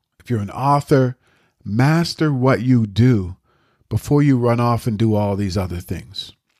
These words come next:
It's really important to, to really stay in your lane, to stay focused, to stay consistent.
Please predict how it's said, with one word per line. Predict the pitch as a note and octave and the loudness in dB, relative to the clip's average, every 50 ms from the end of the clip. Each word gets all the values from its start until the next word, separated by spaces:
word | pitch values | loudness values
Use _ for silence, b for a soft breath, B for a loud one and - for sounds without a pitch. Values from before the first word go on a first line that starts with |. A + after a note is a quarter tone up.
| _ _ _ _ _ _ _ _ _ _ _ _ _ _ _ _ _ _ _ _ | _ _ _ _ _ _ _ _ _ _ _ _ _ _ _ _ _ _ _ _
It's | B2+ A#2 A2+ | -6 -6 -4
really | A2+ A#2+ C#3 E3 E3+ D#3+ D#3+ D#3+ | -2 0 2 2 4 2 2 0
important | D3+ D3 - - D3+ D3 C3+ A2 G#2+ A2 - | -2 -4 -4 -4 -2 -2 -2 -2 -4 -6 -4
to, | - C3 A2+ G#2 G2 - | -2 0 0 0 -2 -4
to | - - - A#2+ | -10 -8 -6 -6
really | G2 G2 G#2 A#2 B2+ C3 B2+ B2 | -4 -2 0 2 2 4 2 2
stay | A2+ - - - A#2+ B2 B2+ | 0 0 0 2 4 4 4
in | C3 B2+ | 4 2
your | B2+ B2 | 2 0
lane, | A#2 A2+ G#2+ G#2+ G#2+ G#2+ G#2+ G#2 G#2 G#2 b b b b b b b b | 0 0 0 0 0 -2 -2 -4 -6 -8 b b b b b b b b
to | - A2 | -6 -4
stay | G2 - - - C3 B2 A#2+ A2+ | -4 -4 -4 -2 -2 0 0 -2
focused, | G#2 - - - - C#3+ C#3+ D3 D3 - - A2+ E2+ - - - - - - - - - _ _ _ _ _ _ _ _ _ _ _ _ _ _ _ _ | -2 -6 -12 -6 -4 -2 0 0 -2 -4 -6 -6 -6 -6 -6 -8 -8 -8 -10 -14 -18 -20 _ _ _ _ _ _ _ _ _ _ _ _ _ _ _ _
to | - A#2 | -4 -4
stay | G#2+ - - - C#3 A#2+ A#2 G#2+ | -4 -4 -2 0 0 0 0 -2
consistent. | - - B2+ G#2+ F#2+ - - - - - D#3 D3 - - - - - - - - - - | -4 -6 -6 -6 -4 -4 -4 -4 0 0 0 0 0 -2 -4 -6 -6 -8 -8 -12 -20 -20